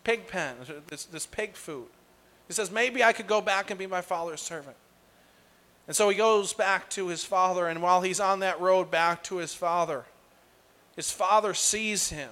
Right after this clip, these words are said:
which indicates he was probably looking for him. And he starts running towards him. This is something that ancient Near Eastern men didn't do. They did not run. Young men ran.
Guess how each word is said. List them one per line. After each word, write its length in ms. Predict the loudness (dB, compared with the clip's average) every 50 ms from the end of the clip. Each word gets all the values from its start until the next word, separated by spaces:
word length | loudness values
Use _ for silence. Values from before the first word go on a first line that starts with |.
| -16 -16
which 200 | -14 -12 -10 -8
indicates 500 | -8 -8 -8 -6 -4 -2 -2 -2 -2 -2
he 100 | -4 -4
was 140 | -6 -6 -6
probably 560 | -6 -4 -2 -2 -2 -2 -6 -10 -8 -8 -6
looking 380 | -4 -4 -4 -4 -6 -8 -20 -20
for 300 | -18 -14 -14 -12 -12 -14
him. 120 | -16 -18 -20 _ _ _ _ _ _ _ _ _ _ _ _ _ -20 -20 -8 -4
And 140 | -2 -2 0
he 100 | 0 0
starts 400 | 2 4 6 6 6 4 2 0
running 460 | 4 4 6 6 4 2 0 -2 -2
towards 440 | -2 2 6 6 6 6 4 2 0
him. 200 | 0 0 0 0
This 180 | 0 0 0
is 100 | 0 0
something 340 | 4 4 4 4 2 0 -4
that 160 | -4 -2 -2
ancient 320 | -2 -2 -2 -4 -6 -8 -6
Near 220 | -6 -4 -4 -4
Eastern 260 | -4 -4 -6 -6 -2
men 220 | 0 0 0 0 0
didn't 320 | -2 -2 0 -2 -2 -2
do. 260 | -2 0 0 0 0
They 140 | 0 -2 -2
did 200 | -2 -2 -2 -2
not 300 | 0 0 0 -2 -2 -2 0
run. 420 | 2 4 4 2 0 -2 -6 -2
Young 320 | 2 4 4 4 4 2 0
men 260 | 2 2 2 0 0
ran. 380 | 0 0 2 2 0 -2 -4